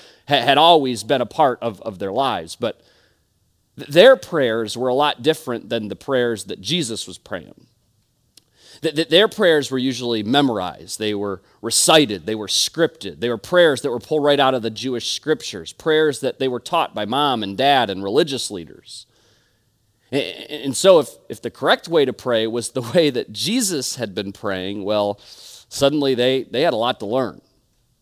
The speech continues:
A-, and for reasons that w-, we'll never know, Jesus, he waited to be asked.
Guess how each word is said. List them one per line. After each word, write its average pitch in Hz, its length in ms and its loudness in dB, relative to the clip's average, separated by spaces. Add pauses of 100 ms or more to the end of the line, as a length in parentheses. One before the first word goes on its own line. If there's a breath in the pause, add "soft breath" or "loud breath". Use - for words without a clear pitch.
(340)
A-, 113 380 -6
and 117 100 -6
for 120 140 -8
reasons 160 500 -4
that 117 200 -4 (180)
w-, 113 180 -8
we'll 120 120 -4
never 127 280 -2
know, 104 320 -6
Jesus, 120 560 -6
he 135 80 -6
waited 127 420 0
to 110 60 -8
be 104 160 -4
asked. - 560 -14